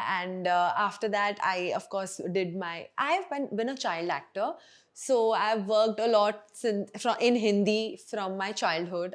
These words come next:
I've worked in various films, and, uh,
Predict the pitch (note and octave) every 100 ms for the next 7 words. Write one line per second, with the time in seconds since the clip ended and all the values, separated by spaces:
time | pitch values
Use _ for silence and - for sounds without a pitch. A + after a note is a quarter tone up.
0 | - E3+ F3 F#3 F#3+ - G3+ G3 E3+ -
1 | G#3 G#3 A3+ A3 - G#3 F#3+ G3 - -
2 | - - - A#3 A#3+ A#3+ B3 G3 A#3 A#3